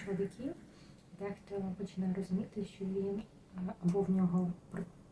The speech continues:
м, прокидається, пробуджується оця чиста любов до когось, до якоїсь людини. І, е, з боку чоловіка,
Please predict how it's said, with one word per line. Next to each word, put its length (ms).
м, 280
прокидається, 680
пробуджується 680
оця 280
чиста 240
любов 260
до 100
когось, 440
до 80
якоїсь 340
людини. 320
І, 300
е, 640
з 60
боку 360
чоловіка, 600